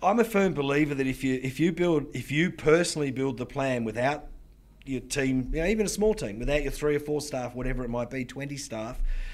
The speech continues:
if they're not part of it, they're not gonna own it. They're not gonna drive it with the passion that you have for it, um, and they mightn't even agree with it. So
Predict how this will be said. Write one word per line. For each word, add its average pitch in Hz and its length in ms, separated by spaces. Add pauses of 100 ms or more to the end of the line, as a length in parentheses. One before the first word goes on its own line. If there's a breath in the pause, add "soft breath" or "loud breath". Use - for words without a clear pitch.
(160 loud breath)
if 117 140
they're 185 140
not 226 200
part 160 300
of 120 80
it, 113 100
they're 151 120
not 190 140
gonna 127 200
own 123 260
it. 107 140 (400)
They're 156 160
not 185 160
gonna 170 180
drive 131 400
it 131 80
with 120 100
the 120 80
passion 135 480
that 117 120
you 127 220
have 127 220
for 110 340
it, 131 120 (680 loud breath)
um, 117 540
and 127 160
they 147 160
mightn't 131 340
even 123 220
agree 170 300
with 127 160
it. 107 160
So 127 580